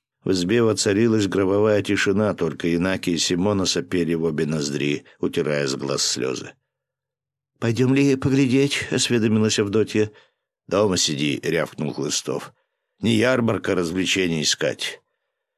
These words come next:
Авдотья опустила глаза. «Мы пойдем посмотреть», отозвались иноки. «Хотя бы одним глазком на батюшку Аввакума взглянуть, помолиться за душу его».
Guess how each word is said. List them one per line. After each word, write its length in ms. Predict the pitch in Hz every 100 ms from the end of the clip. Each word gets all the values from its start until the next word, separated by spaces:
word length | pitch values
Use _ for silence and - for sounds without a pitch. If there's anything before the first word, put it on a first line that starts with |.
| _
Авдотья 480 | - 85 82 101 104
опустила 480 | 95 90 - 82 76
глаза. 440 | 67 69 62 55 - - _ _ _ _ _ _ _ -
«Мы 280 | 185 123
пойдем 480 | 107 123 110 117 92
посмотреть», 580 | - - 101 98 92 82
отозвались 640 | 90 85 87 73 73 -
иноки. 420 | 76 67 - - - _ _ _
«Хотя 240 | 160 147 131
бы 100 | 139
одним 280 | 135 139
глазком 480 | 127 131 - - 123
на 100 | -
батюшку 420 | - - - -
Аввакума 540 | 73 87 - 123 95 95
взглянуть, 680 | 90 104 85 80 127 - - - _ -
помолиться 560 | 175 156 127 135 147
за 140 | 135 131
душу 320 | 120 104 104
его». 320 | 85 78 -